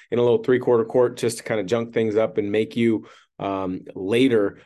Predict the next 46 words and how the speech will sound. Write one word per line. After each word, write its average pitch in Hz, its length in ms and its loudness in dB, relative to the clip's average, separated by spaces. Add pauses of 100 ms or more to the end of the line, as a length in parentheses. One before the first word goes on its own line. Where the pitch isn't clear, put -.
(120)
or 110 160 2
slower 117 560 2
to 113 120 -4
get 104 200 -2
into 107 240 -2
your 101 180 0
actions 98 540 -4
in 92 60 -6
the 92 80 -4
half 107 300 -6
court, 95 200 -4
so - 120 -6
they 107 60 2
don't 104 140 0
have 95 120 -4
to 90 80 -8
guard 101 240 2
as 90 140 -2
many 98 220 -4
pick 90 240 -6
and 104 100 -4
rolls 98 320 -2
or 92 100 0
post 107 420 -2
splits, - 600 -4 (320)
uh, 95 240 -2
pin 110 300 -4
down 104 240 0
actions, 101 920 -6
single 101 280 -4
doubles, 101 340 0
whatever 98 300 -2
it 92 40 -4
may 98 160 -4
be. 104 360 -2 (340)
Uh, 95 160 -4
so 131 160 2
they're 160 240 6
a 117 80 2
well-oiled 113 720 2
machine 101 340 -6
defensively. 92 720 -8 (400)
Um, 87 420 -6
they 117 200 4
are 120 200 4
also 135 520 2